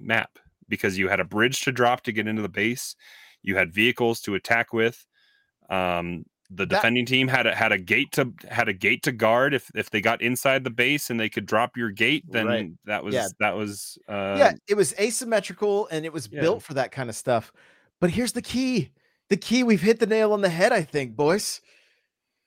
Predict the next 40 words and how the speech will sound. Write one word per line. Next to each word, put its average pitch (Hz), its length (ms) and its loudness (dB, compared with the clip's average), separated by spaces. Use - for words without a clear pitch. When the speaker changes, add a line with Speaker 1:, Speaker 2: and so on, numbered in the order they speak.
Speaker 1:
We 123 120 4
don't 135 160 4
have 226 200 6
neutral, 180 200 8
Speaker 2:
Vehicles. 147 220 6
Speaker 1:
we 151 60 4
don't 165 140 4
have 160 240 0
bomb, 147 320 2
we 147 80 2
don't 143 140 2
have 135 180 0
neutral 147 320 0
bomb 151 420 2
or, 131 260 2
or 123 240 2
Speaker 2:
Y-, 117 320 -14
we 208 140 -2
don't 269 140 4
Speaker 1:
Eh. 262 60 0
Speaker 2:
have 254 140 -4
those 220 200 -2
modes. 226 460 -2
But 226 160 0
if 233 100 0
the 220 100 2
vehicles 233 500 -2
spawned 202 500 2
at 185 260 2
the 233 80 0
base, 185 640 -4
there 165 320 0
would 254 180 -6
be 220 200 -2
a 151 80 2
different 202 540 -2
style 190 460 2
of 143 180 -4
action 156 500 -2
right 143 440 2